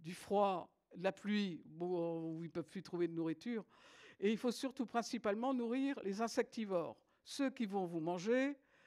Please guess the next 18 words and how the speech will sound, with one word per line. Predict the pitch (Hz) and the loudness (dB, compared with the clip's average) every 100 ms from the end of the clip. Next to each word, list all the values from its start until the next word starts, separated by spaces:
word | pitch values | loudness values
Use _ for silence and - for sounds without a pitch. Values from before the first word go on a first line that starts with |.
| - - - | -20 -18 -2
les | 202 | -2
sales | - 202 | 2 0
bêtes | 190 233 - | 2 0 0
pendant | 202 202 | -4 0
l'été, | 202 202 - 175 151 156 | 0 0 0 0 0 -6
les | - 156 | -8 -6
chenilles, | - 170 202 214 226 208 - _ _ _ - - - | -2 0 2 2 0 -4 -12 _ _ _ -20 -16 -10
les, | 160 151 139 - - 151 | -6 -6 -6 -8 -10 -10
et, | 151 170 170 170 | -8 -6 -4 -4
et | 180 | -2
les | 175 175 | -2 -4
insectes | 170 190 165 | -6 -6 -6
volants, | 160 156 170 214 226 226 | -6 -2 -2 -2 -2 -2
et | - 180 | -2 -2
les | 170 165 156 160 | 0 -2 -2 -4
moustiques, | 175 170 - 233 | -6 -6 -6 -6
et | 185 | -6
cetera. | - 196 180 151 | -8 -8 -4 -4